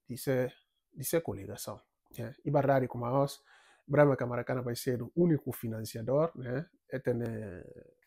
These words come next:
e tem, como é que tá chamando ela? E tem Jomaf, apesar de Jomaf, todo mundo sabe Jomaf,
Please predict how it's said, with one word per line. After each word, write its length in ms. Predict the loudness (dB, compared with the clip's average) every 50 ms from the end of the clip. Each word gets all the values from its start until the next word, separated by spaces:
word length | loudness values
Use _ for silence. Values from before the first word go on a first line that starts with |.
| _ _ _ _ _ -8
e 100 | -8 -8
tem, 420 | -4 -4 -4 -2 -4 -6 -8 -10
como 180 | -10 -8 -6 -6
é 40 | -6
que 80 | -6 -6
tá 100 | -8 -10
chamando 300 | -8 -8 -8 -6 -6 -6
ela? 160 | -6 -4 -6
E 40 | -4 -2
tem 340 | -2 -2 -2 -2 -6 -4
Jomaf, 500 | -4 -4 -2 0 2 2 2 2 0 -2
apesar 460 | -8 -10 -8 -6 -4 -2 0 0 -2 -2
de 60 | -4
Jomaf, 360 | -4 -4 -2 -2 -4 -4 -2
todo 160 | 0 2 2
mundo 260 | 2 2 0 -2 -6 -6
sabe 200 | -8 -6 -6 -4
Jomaf, 320 | -4 -2 -2 -2 -2 -4